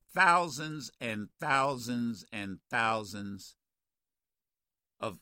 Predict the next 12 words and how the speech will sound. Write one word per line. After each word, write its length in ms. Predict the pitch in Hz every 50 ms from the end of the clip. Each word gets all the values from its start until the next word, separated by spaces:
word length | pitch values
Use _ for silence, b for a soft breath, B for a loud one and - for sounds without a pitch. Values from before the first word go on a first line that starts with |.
| _ _ _
of 160 | 117 101 -
Somalian 720 | - - 117 98 104 107 107 104 104 98 90 87 85 85 80 - _ _ _ _ _ _ -
folks 280 | 113 101 92 - -
who 140 | - 101 90
are 140 | 85 80 80
just 520 | 73 - 95 90 - - - - - - _ _ _ _ _ _ _ _ _ _
babies. 680 | 127 147 160 156 120 87 73 69 - _ - - - _ _ _ _ _ _ _ _ _ _ _ _ _ _ _
They're 160 | 143 165 180 156
the 120 | 165 -
first 360 | - 165 147 147 151 - -
to 80 | 135 123
die. 360 | 113 131 135 135 110 76